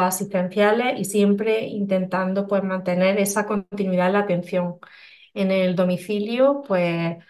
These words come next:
fundamental la coordinación lo-, con los equipos de atención primaria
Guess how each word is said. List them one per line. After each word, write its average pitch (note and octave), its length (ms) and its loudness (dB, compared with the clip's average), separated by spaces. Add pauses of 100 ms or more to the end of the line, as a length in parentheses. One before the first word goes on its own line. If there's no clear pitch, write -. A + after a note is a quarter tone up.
(140)
fundamental F3+ 580 0
la F#3 100 2
coordinación F#3 560 0
lo-, G#3 220 -2
con F3+ 180 -2
los F3 100 -2
equipos F3+ 280 -4
de F3 40 -2
atención F3 400 -2
primaria G3+ 720 -2